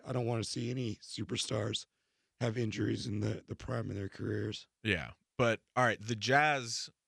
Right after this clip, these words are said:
Speaker 2: obviously, I think, are by far and away now the favorite to win this series, especially if they win tonight and only have to, to win one more game, and they have a game seven at home in Utah with that crowd.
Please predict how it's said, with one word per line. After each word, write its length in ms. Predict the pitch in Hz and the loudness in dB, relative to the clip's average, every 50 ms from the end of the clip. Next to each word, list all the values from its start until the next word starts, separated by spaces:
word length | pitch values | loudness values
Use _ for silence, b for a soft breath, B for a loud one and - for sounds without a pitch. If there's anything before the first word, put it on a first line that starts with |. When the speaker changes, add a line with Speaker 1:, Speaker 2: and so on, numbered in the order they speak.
| _ _ - | _ _ 4
Speaker 2:
obviously, 500 | 120 135 127 127 123 - - 127 117 107 | 4 4 4 2 0 -2 0 2 2 2
I 60 | 107 | 2
think, 400 | - - 120 110 104 101 - - _ _ _ _ _ _ _ _ _ _ _ _ _ _ 110 | 0 0 -2 -2 -2 -4 -8 -14 _ _ _ _ _ _ _ _ _ _ _ _ _ _ 0
are 440 | 113 110 104 95 95 92 87 76 - _ _ _ _ _ _ _ _ - | 2 2 2 2 0 -2 -4 -10 -14 _ _ _ _ _ _ _ _ 0
by 140 | 110 107 | 2 2
far 320 | 104 - - 127 127 117 110 | 2 4 4 4 4 4 4
and 80 | 101 | 0
away 220 | 98 98 104 104 101 | 0 0 0 2 2
now 140 | 104 98 92 | 2 0 0
the 100 | 92 - | -2 -2
favorite 400 | - - 117 110 98 95 - - | 0 2 2 2 2 0 -4 -8
to 80 | 107 | -6
win 220 | 95 98 104 95 92 | -4 -2 -2 -2 -2
this 140 | 90 87 | -2 -2
series, 640 | - - 120 113 107 104 101 95 95 90 92 - - _ _ _ _ _ _ - | -2 2 2 2 2 2 2 0 0 0 -2 -6 -8 _ _ _ _ _ _ -2
especially 440 | 98 - - 147 139 - 135 123 | 2 4 4 4 4 4 2 0
if 100 | 120 104 | 0 2
they 100 | - 117 | 2 2
win 280 | 110 104 107 117 113 104 | 2 2 2 0 0 0
tonight 280 | 101 101 107 107 107 101 | 0 0 2 2 2 2
and 100 | 90 101 | 0 0
only 220 | 104 101 104 104 | -2 -2 0 0
have 180 | 101 101 95 - | 0 0 0 0
to, 360 | - 98 98 92 80 55 - - _ - | -2 -2 -2 -2 -4 -6 -8 -14 _ -8
to 100 | - 104 | -4 -2
win 300 | 101 107 107 95 95 95 | -2 -2 -2 -2 -2 0
one 160 | 110 117 113 | 0 0 0
more 220 | 107 101 107 104 92 | 0 -2 -2 -2 -2
game, 360 | 92 92 98 101 101 98 98 | -2 0 2 2 2 2 0
and 220 | 98 95 92 95 - _ _ _ _ _ _ | -2 -4 -6 -10 -12 _ _ _ _ _ _
they 100 | - 101 | 2 2
have 360 | 98 110 107 98 90 92 - - _ _ _ _ _ _ _ _ _ - | 4 4 2 0 -2 -8 -16 -20 _ _ _ _ _ _ _ _ _ -4
a 80 | 110 | -4
game 300 | 98 92 110 110 107 98 | -2 0 -2 -2 0 0
seven 380 | - - - 107 101 98 92 92 | 0 0 2 2 2 0 -2 -6
at 120 | 85 - | -6 -4
home 440 | - 123 123 117 101 92 92 95 98 - _ _ _ _ | 0 0 2 2 0 -2 -4 -8 -10 -14 _ _ _ _
in 180 | - 113 104 98 | 2 2 2 2
Utah 360 | 98 107 113 - - 110 107 | 0 0 0 0 0 0 0
with 180 | 101 104 98 - | 0 -2 -4 -2
that 220 | 101 98 92 - | -4 -4 -4 -2
crowd. 480 | - - 117 120 120 104 95 98 98 | 0 4 4 4 4 2 0 -4 -8